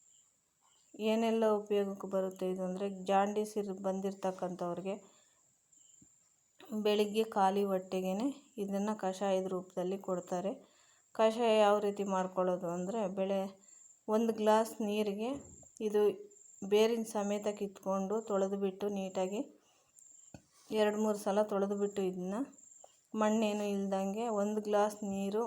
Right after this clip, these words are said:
ಮುಕ್ಕಾಲು ಗ್ಲಾಸ್ ನೀರು ಆಗೋ ತನಕನೂ ಚೆನ್ನಾಗಿ ಕುದಿಸ್ಬೇಕು ಬಂಧುಗಳೇ. ಕುದಿಸ್ಬಿಟ್ಟು ಸ್ವಲ್ಪ ತಣ್ಣಗಾದ್ಮೇಲೆ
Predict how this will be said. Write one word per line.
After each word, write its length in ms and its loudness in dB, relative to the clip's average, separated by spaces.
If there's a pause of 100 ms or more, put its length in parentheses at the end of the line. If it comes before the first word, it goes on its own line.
ಮುಕ್ಕಾಲು 720 2
ಗ್ಲಾಸ್ 400 -2 (440)
ನೀರು 240 -2
ಆಗೋ 240 2
ತನಕನೂ 420 -4
ಚೆನ್ನಾಗಿ 460 -4
ಕುದಿಸ್ಬೇಕು 600 -8
ಬಂಧುಗಳೇ. 440 -4 (560)
ಕುದಿಸ್ಬಿಟ್ಟು 600 0
ಸ್ವಲ್ಪ 320 -2 (100)
ತಣ್ಣಗಾದ್ಮೇಲೆ 920 0